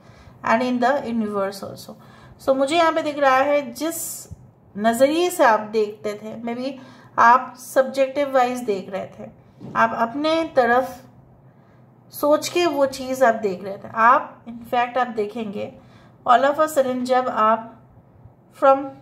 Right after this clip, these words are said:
their, from the second point of view, means from the others point of view, objective point of view से आप देखेंगे, तब आपको पता चलेगा कि अच्छा, ये मेरा गलती था,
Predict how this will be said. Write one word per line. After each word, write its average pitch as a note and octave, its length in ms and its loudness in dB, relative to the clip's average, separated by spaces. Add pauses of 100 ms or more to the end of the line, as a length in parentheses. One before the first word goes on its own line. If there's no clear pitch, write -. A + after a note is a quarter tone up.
(160)
their, B3 260 4 (300)
from A#3+ 200 0
the B3 140 -2
second C4 400 0
point C#4 260 2
of C4+ 180 6
view, B3+ 180 -4
means B3 340 -8 (160)
from A#3 180 -4
the A#3+ 80 0
others A#3 380 4
point C4+ 280 2
of C4 200 6
view, A#3+ 180 -12 (840)
objective B3+ 580 0 (120)
point B3 300 2
of A#3 160 -2
view A#3 200 -8
से B3 140 -2
आप A3+ 100 2
देखेंगे, A3 640 -6 (440)
तब C4+ 180 4
आपको C#4 260 0
पता A#3 280 4
चलेगा A3+ 540 -4 (120)
कि C4 80 -4
अच्छा, B3 400 -4
ये B3+ 320 -6
मेरा C4+ 380 2
गलती A3 540 -4
था, - 360 -18